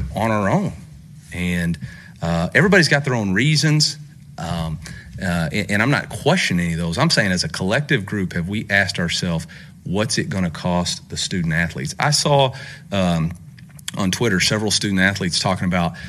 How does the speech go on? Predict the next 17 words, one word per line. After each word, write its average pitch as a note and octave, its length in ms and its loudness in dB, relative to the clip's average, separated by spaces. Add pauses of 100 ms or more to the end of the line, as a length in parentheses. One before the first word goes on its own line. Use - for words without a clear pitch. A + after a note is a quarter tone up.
(120)
one A2+ 200 4
of E3+ 60 6
the D3 80 4
reasons G2+ 380 2
they F#2+ 140 0
chose G2 400 0
their F2+ 160 2
school F#2+ 560 2
was F2+ 160 0
so G2+ 140 2
that F2 120 2
their E2+ 120 0
parents A2+ 440 2
didn't A2 260 2
have - 280 0
to D#2+ 80 -4
travel. D#2+ 520 -2